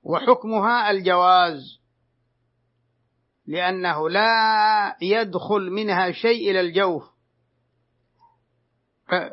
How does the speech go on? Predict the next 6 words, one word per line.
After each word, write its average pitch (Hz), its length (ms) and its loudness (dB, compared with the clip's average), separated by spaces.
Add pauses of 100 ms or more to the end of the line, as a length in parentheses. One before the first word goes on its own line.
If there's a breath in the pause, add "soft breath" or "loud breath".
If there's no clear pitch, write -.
(160)
بل 180 280 0
تمتص 202 600 -2
في 175 80 -4
الفم، 165 520 0 (1700)
فليست 196 560 -2
مفطرة. 151 680 -4